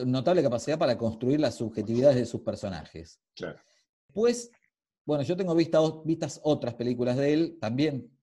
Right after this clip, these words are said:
Speaker 1: todas como mínimo interesantes,
Speaker 2: Ujú.
Speaker 1: bastante más oscuras también, pero hay una que hizo en, en cooperación con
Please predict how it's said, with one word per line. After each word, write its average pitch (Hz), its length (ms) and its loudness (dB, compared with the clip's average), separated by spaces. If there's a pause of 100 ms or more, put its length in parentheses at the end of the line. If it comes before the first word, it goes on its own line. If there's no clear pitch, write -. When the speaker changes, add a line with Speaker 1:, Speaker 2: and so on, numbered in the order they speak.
(140)
Speaker 1:
todas 175 260 4 (160)
como 131 180 2
mínimo 151 280 0
interesantes, 123 880 -2 (180)
Speaker 2:
Ujú. 120 300 -8
Speaker 1:
bastante 139 380 -4
más 127 140 -4
oscuras 113 400 -2
también, 113 400 -4 (680)
pero 147 180 2
hay 202 180 4
una 175 460 0 (100)
que 143 280 0
hizo 165 600 0
en, 120 520 0
en 117 440 -4
cooperación 151 800 2
con 107 840 -2